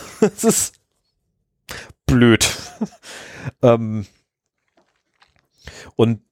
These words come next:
das sind so Sachen, äh, wenn man nicht ausreichend Geld investiert und möglichst viel Geld da auf den Tisch legt, kriegt man halt einfach nur Bullshit.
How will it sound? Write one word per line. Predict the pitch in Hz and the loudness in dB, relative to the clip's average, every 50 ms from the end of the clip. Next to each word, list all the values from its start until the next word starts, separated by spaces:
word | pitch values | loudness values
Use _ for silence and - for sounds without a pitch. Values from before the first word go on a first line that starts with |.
| _ _ _ _ _ _ _ _ - | _ _ _ _ _ _ _ _ -2
das | 110 104 - | -2 -2 0
sind | - 143 131 | -2 -4 0
so | - 135 | 2 2
Sachen, | 120 117 135 131 131 135 123 123 | 2 4 2 2 2 -2 -2 -2
äh, | - 113 117 113 110 110 113 113 98 - - - _ _ _ _ _ _ _ _ - _ _ _ _ _ _ - - - - | 2 4 4 6 6 6 4 4 0 -4 -10 -20 _ _ _ _ _ _ _ _ -20 _ _ _ _ _ _ -20 -18 -16 -14
wenn | - 120 113 135 147 | -10 0 2 2 4
man | 160 175 165 160 | 4 4 4 4
nicht | 147 147 165 - - - - _ - _ _ - - | 4 2 2 2 0 -8 -10 _ -20 _ _ -12 0
ausreichend | - 127 151 170 165 - - 160 151 151 139 - 147 139 127 - | 2 4 4 4 2 2 4 4 4 4 2 0 -4 -6 -4 0
Geld | - 123 151 160 - | 2 4 2 2 0
investiert | - 123 117 107 110 98 - - - - 107 127 175 - | -4 -6 -2 -2 -2 -2 -4 -8 -6 0 2 2 2 4
und | - 117 110 - | 2 -2 -2 -2
möglichst | 123 127 143 - - - - - | -2 -2 -2 -2 -2 -8 -8 -8
viel | - - 143 147 143 135 | -4 -2 2 4 4 4
Geld | 113 - - 117 135 135 - | 2 2 2 2 2 4 2
da | 117 | 2
auf | - 85 110 - | 2 2 -2 -6
den | 113 101 | -6 0
Tisch | - 175 190 - - | 0 0 0 0 0
legt, | 92 104 120 - | -2 -2 -2 -2
kriegt | - - - - - | -2 -4 -4 0 -2
man | 123 107 | -2 0
halt | 98 110 107 - | 2 0 0 0
einfach | - 104 - 110 | -2 -4 -4 -2
nur | 98 92 | -4 -4
Bullshit. | 90 - 98 101 - - 76 - - | -2 -2 -2 -2 -2 -2 -6 -8 -10